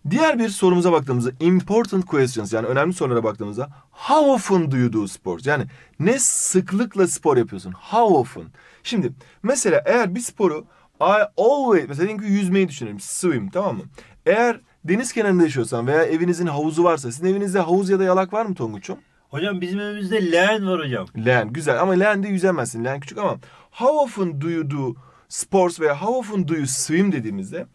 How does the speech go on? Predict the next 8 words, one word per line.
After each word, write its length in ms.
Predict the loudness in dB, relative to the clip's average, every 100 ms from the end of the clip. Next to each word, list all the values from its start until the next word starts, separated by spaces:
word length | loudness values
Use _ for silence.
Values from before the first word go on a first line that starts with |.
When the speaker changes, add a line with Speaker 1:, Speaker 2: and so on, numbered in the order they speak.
| _ _ 0
Speaker 1:
eğer 240 | 2 2
her 280 | 0 -2 0
gün 140 | 2
yüzüyorsan 640 | 2 2 2 -2 0 -4 -4 _ _ _ _ _
yüzde 440 | -4 2 2 2 0
yüz 240 | 0 2
anlamına 360 | 2 4 2 0
gelen 300 | 0 -2